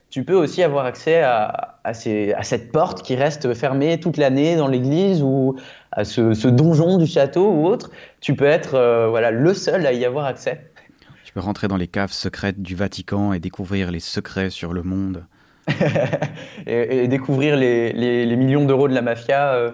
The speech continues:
Speaker 1: qui sont stockés là-bas, ouais. <laughs>
Speaker 2: Euh, aussi, possiblement, ouais. Écoute, euh, si t'as ta carte, euh, gratuite, là, qui peut faire rentrer partout. Non, bah, enfin, je, je rigole, mais ceci dit, ça, c'est très sympa, je le savais pas. Et je pense que ça peut être intéressant sur certains sites, justement, où, euh,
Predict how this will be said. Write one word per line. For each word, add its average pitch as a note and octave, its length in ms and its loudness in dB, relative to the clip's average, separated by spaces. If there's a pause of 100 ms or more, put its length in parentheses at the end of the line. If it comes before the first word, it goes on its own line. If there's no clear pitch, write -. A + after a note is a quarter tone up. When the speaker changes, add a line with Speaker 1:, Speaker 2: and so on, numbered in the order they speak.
(140)
Speaker 1:
qui - 80 -20
sont A#2+ 120 -8
stockés A#2 280 -6
là-bas, B2 300 2
ouais. A2 140 0 (280)
<laughs> - 220 -8 (280)
Speaker 2:
Euh, F#2 240 0
aussi, B2+ 280 -2
possiblement, G#2+ 580 0
ouais. G#2 140 2
Écoute, F#2+ 300 -4
euh, F2 140 -2
si F2+ 160 -6
t'as F2+ 120 -4
ta E2+ 120 -4
carte, - 380 -6
euh, F2+ 300 -2
gratuite, F#2+ 480 -6
là, F#2+ 180 0
qui - 140 -16
peut F2+ 120 -4
faire E2+ 200 -6
rentrer F2+ 220 -6
partout. B2 420 -6 (240)
Non, G#2 100 2
bah, F#2 140 2
enfin, F2 260 -2
je, F#2 180 -2
je F2+ 120 -2
rigole, A#2+ 240 4
mais G#2+ 100 4
ceci G#2 240 -4
dit, C3 140 -4
ça, A#2 100 -8
c'est F#2 220 -2
très - 180 -10
sympa, A#2 240 -6
je G2+ 140 -8
le F2+ 80 -4
savais F#2 300 -4
pas. A2 180 -6 (500)
Et G2 80 -2
je F2+ 80 -6
pense A#2+ 160 -4
que - 80 -6
ça G2+ 140 -2
peut F#2+ 100 -2
être F#2 160 -2
intéressant G#2 400 -2
sur G2+ 240 -8
certains F#2 320 -6
sites, G#2+ 240 -4
justement, G2 520 -2
où, G2 280 0
euh, E2 160 -6